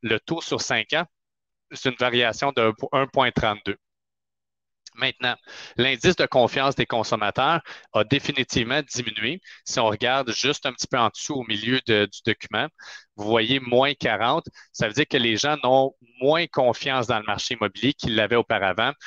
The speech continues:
Auparavant, on avait une très, très forte confiance que le marché était en feu puis on s'en va vers l'avant, alors qu'aujourd'hui, les gens sont un petit peu plus inquiets à passer à l'action. Donc, d'où l'importance justement de faire appel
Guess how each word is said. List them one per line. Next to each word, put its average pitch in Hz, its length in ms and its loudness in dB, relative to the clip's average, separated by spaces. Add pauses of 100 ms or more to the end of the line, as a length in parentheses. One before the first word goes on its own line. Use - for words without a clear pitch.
(240)
Auparavant, 117 380 2
on 120 60 2
avait 113 240 2
une 110 120 -8
très, 160 200 2
très 135 220 0
forte - 360 0
confiance 127 540 0
que - 80 0
le 110 80 -2
marché 113 460 0 (360)
était 123 280 0
en 113 200 4
feu - 380 2
puis - 140 -4
on 104 100 -2
s'en 107 160 2
va 120 120 2
vers 113 180 2
l'avant, 101 320 2
alors 107 240 2
qu'aujourd'hui, 123 580 0 (300)
les 113 140 2
gens 139 180 0
sont 131 260 0
un 117 100 -2
petit - 160 -8
peu 120 140 0
plus 131 300 -2
inquiets 120 320 0
à 113 80 0
passer 107 260 2
à 107 80 0
l'action. 95 380 -4 (480)
Donc, 107 200 -2
d'où 139 120 -2
l'importance 135 560 0
justement 120 320 -2
de - 80 -10
faire 117 180 -2
appel 131 340 -2